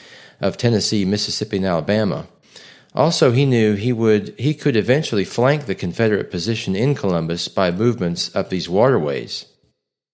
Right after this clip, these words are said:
Grant's men boarded steamboats, accompanied by gunboats, and headed up the Ohio River to Paducah.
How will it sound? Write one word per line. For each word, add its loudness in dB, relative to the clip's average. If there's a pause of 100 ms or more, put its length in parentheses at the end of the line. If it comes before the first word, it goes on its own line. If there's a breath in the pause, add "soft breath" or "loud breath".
(1160 loud breath)
Grant's 2
men 2
boarded 2
steamboats, -2
accompanied -2
by 2
gunboats, 0
and -6
headed 0
up 2
the 0
Ohio 2
River 2
to -8
Paducah. -2